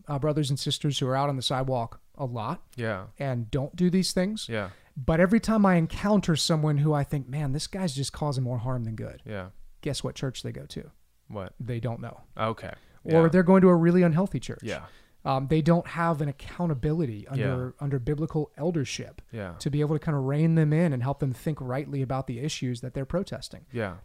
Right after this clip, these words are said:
Speaker 1: Like you said, I'm thankful for their heart
Speaker 2: Yeah.
Speaker 1: and their, their desire to protest abortion, but the way they're doing it isn't helpful.
Speaker 2: Yeah, that's right. So one of the main reasons why people are against this kind of, uh, ministry is because they've seen it done poorly.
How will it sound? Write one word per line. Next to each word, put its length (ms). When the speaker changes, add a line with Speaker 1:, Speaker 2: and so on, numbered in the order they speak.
Speaker 1:
Like 180
you 80
said, 320
I'm 140
thankful 380
for 120
their 140
heart 360
Speaker 2:
Yeah. 160
Speaker 1:
and 100
their, 280
their 180
desire 520
to 460
protest 600
abortion, 540
but 280
the 100
way 140
they're 120
doing 240
it 80
isn't 160
helpful. 360
Speaker 2:
Yeah, 180
that's 180
right. 160
So 180
one 140
of 40
the 80
main 200
reasons 300
why 100
people 260
are 140
against 420
this 180
kind 480
of, 300
uh, 300
ministry 800
is 300
because 300
they've 140
seen 140
it 80
done 200
poorly. 360